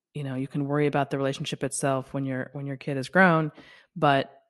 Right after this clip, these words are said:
if it's all relatively peaceful, I'm just missing too much information here to be able to answer it, um, straightforward,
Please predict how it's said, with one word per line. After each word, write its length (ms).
if 180
it's 220
all 580
relatively 540
peaceful, 540
I'm 120
just 160
missing 300
too 120
much 200
information 420
here 100
to 60
be 80
able 140
to 80
answer 320
it, 180
um, 300
straightforward, 680